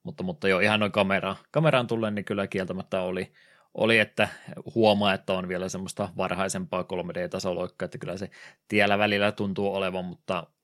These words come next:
loppuviimein aika vähän. Se oikeastaan kaksi syytä, minkä takia se ei tässä pelissä niin pahalta tunnu, että eka nyt menee ihan suoraan kenttäsuunnittelun puolelle, että, eh, pelikentät on yleensä aika, aika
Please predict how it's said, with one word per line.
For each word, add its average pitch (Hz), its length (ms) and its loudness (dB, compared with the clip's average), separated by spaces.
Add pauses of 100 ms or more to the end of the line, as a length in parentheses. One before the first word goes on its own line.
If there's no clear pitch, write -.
loppuviimein 104 640 0
aika 92 340 -4
vähän. 95 240 0
Se 131 120 2
oikeastaan 143 420 2
kaksi 120 360 2
syytä, 92 240 -2
minkä 92 240 -4
takia 98 320 0 (280)
se 98 160 0
ei 92 120 4
tässä 98 300 2
pelissä 95 340 -2
niin 95 240 -2
pahalta 92 360 0
tunnu, 92 360 -6
että - 340 -10 (200)
eka 92 220 -6
nyt 98 160 -10
menee 117 240 0
ihan 120 160 -2
suoraan 120 360 2
kenttäsuunnittelun 110 840 -2
puolelle, 101 360 0
että, 98 220 -6 (460)
eh, 92 220 -6
pelikentät 101 640 2
on 98 140 0
yleensä 92 420 -4
aika, 92 380 0 (220)
aika 107 400 2